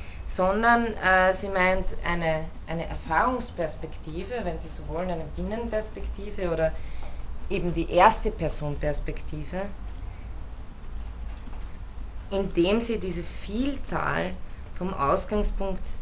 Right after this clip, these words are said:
des eigenen Erfahrens her vollzieht. Also eine Vielheit, die sich mir ständig im Erfahren zeigt und auf die ich nicht unbetroffen von der, von dieser, äh, irreduziblen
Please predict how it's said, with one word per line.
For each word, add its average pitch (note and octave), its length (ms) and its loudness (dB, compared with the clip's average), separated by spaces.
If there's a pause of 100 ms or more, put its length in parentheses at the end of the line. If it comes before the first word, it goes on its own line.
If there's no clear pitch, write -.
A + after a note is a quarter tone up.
des - 60 12 (120)
eigenen F3+ 460 6
Erfahrens E3+ 760 6
her C#3 280 -2 (420)
vollzieht. C#3+ 480 -2 (1300)
Also D3+ 220 0
eine D#3+ 220 2
Vielheit, G3+ 640 0 (160)
die G3+ 260 -2
sich - 380 -6
mir G3 180 -2
ständig F#3 480 -2 (100)
im G3+ 260 0
Erfahren D#3+ 800 -2
zeigt D3+ 560 2 (420)
und F#3+ 120 0
auf F#3+ 220 4
die A3 200 -2
ich A3+ 120 -6
nicht G#3 160 -6 (120)
unbetroffen F#3+ 840 2
von E3+ 260 -4
der, E3+ 220 4 (140)
von G3+ 200 0
dieser, D#3+ 540 2 (640)
äh, D3 400 2 (1500)
irreduziblen F#3 800 4